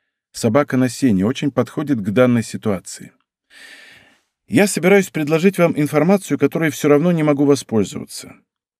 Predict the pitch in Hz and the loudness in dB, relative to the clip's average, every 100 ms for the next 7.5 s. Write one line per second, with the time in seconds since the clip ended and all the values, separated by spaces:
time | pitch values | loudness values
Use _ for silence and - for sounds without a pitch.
0 | _ - 92 123 110 110 101 110 131 147 | _ -14 0 2 4 2 0 0 0 2
1 | 160 - _ _ _ - 117 147 160 208 | -2 -10 _ _ _ 0 4 6 6 4
2 | 175 175 170 - 165 180 185 180 175 131 | 4 2 0 -2 -6 -2 0 2 2 4
3 | 127 - 147 - 135 - 92 - - - | 2 0 -8 -8 -8 -6 -6 -10 -16 -20
4 | _ _ _ _ _ - - - 170 - | _ _ _ _ _ -20 -14 -4 -2 -2
5 | 175 165 139 143 - 190 180 147 151 151 | -4 -2 -4 -4 -2 -2 0 0 -2 -2
6 | - 139 120 - 160 175 110 120 117 104 | 2 4 4 0 -2 -2 0 0 0 -4
7 | - 82 73 - - | -8 -12 -12 -16 -20